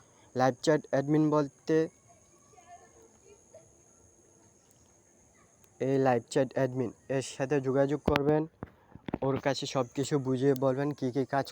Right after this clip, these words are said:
করাবেন। প্লাস অ্যাডস আর্ন, অ্যাডস আর্নে ক্লিক করলে পাঁচটা টাস্ক আছে। টাস্ক ওয়ানে ক্লিক করলে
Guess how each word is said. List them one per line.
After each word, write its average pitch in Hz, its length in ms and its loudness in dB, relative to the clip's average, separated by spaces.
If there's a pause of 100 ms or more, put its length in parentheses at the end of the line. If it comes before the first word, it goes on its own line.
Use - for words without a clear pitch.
(100)
করাবেন। 135 420 0 (500)
প্লাস 175 200 0 (180)
অ্যাডস 139 260 2 (260)
আর্ন, 104 120 -2 (600)
অ্যাডস 139 200 0 (140)
আর্নে 151 260 0
ক্লিক 151 180 2 (120)
করলে 156 200 2 (320)
পাঁচটা 139 280 0 (100)
টাস্ক 127 220 2 (180)
আছে। - 180 -8 (340)
টাস্ক 135 200 0 (240)
ওয়ানে 139 280 2 (100)
ক্লিক 160 200 2 (180)
করলে 156 260 6